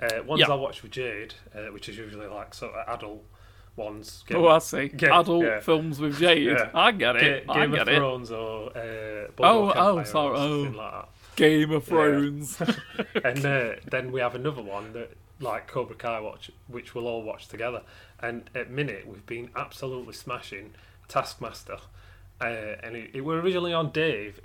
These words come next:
Speaker 1: but it's on, all the series are on Channel four.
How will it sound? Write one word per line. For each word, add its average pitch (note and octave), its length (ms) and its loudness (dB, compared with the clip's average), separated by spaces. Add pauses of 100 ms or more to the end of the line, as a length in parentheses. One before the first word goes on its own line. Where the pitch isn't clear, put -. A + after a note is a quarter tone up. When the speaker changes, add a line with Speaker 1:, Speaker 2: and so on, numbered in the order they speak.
Speaker 1:
but C#3 200 -8
it's - 180 -14
on, C#3 400 -4
all C#3+ 340 0
the C#3 100 -8
series B2 580 -8
are A#2 180 -6
on A2+ 360 -10 (280)
Channel A#2+ 240 -4
four. G#2 460 -8